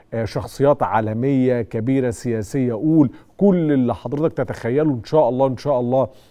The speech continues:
هيكون موجود في هذا العرض الأوبرالي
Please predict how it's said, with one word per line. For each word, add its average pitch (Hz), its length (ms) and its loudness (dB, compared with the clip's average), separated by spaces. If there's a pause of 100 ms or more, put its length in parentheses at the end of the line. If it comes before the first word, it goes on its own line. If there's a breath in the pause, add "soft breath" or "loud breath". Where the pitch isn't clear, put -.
(120)
هيكون 120 460 -4
موجود 113 420 -2 (200 soft breath)
في 101 180 -6
هذا 117 300 -4 (240 soft breath)
العرض 107 420 -2 (100)
الأوبرالي 120 640 -6